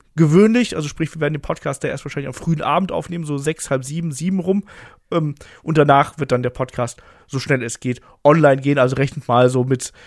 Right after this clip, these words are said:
na, halb neun, neun, so um den Dreh, vielleicht sogar erst halb zehn, dass der Podcast dann bei euch, äh,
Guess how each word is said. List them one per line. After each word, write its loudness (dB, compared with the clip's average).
na, 4
halb 2
neun, 6
neun, 6
so -4
um -6
den -2
Dreh, 0
vielleicht -2
sogar 0
erst -6
halb -2
zehn, -2
dass -6
der 2
Podcast -4
dann -4
bei -8
euch, -6
äh, 2